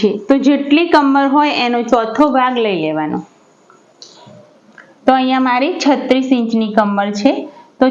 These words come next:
છત્રીસનો ચોથો ભાગ નવ ઇંચ, અથવા તો આ રીતે પટ્ટીને પકડો, એકવાર આ રીતે ફોલ્ડ કરો. હું દરેક વીડિયોમાં બતાવું છું કે જેને ગણતરી કરતા ના આવડતું હોય એ આ રીતે એકવાર પટ્ટીને પકડી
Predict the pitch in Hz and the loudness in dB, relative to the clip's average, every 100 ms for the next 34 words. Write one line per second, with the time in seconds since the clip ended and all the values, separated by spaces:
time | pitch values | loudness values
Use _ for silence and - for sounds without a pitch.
0 | 262 254 254 254 269 277 277 262 202 247 | 2 -2 0 -2 2 2 2 0 0 0
1 | 226 240 254 269 247 202 165 156 - - | 2 2 2 2 2 0 -4 -6 -12 -4
2 | 233 226 269 269 277 254 247 240 254 247 | -2 2 2 4 2 2 0 0 -2 0
3 | 247 - 240 233 226 226 240 262 285 285 | -2 0 -2 0 -4 0 0 0 -2 -8
4 | - 262 247 247 233 233 226 214 202 226 | -12 -4 -2 0 0 0 0 -2 0 0
5 | 226 254 294 302 294 254 247 254 233 - | 0 0 0 -2 0 0 0 -4 -6 -2
6 | 247 226 226 269 269 254 233 233 226 226 | 0 0 0 0 2 0 0 -2 0 -2
7 | 220 226 226 233 226 302 339 320 - - | 0 2 2 -2 0 0 0 -6 -12 -20
8 | - - 247 233 240 240 226 220 226 226 | -20 -4 -2 0 -2 -2 -2 0 0 -2
9 | 240 240 226 226 220 233 285 269 233 226 | 0 0 2 0 0 0 0 0 -2 -2
10 | 240 226 240 254 - - - 233 226 233 | -2 0 -4 -6 -14 -10 0 2 2 0
11 | 226 240 240 247 262 254 247 233 226 233 | 0 0 0 -2 0 0 2 -2 -2 -2
12 | 233 233 226 226 240 | -2 -2 -2 0 -2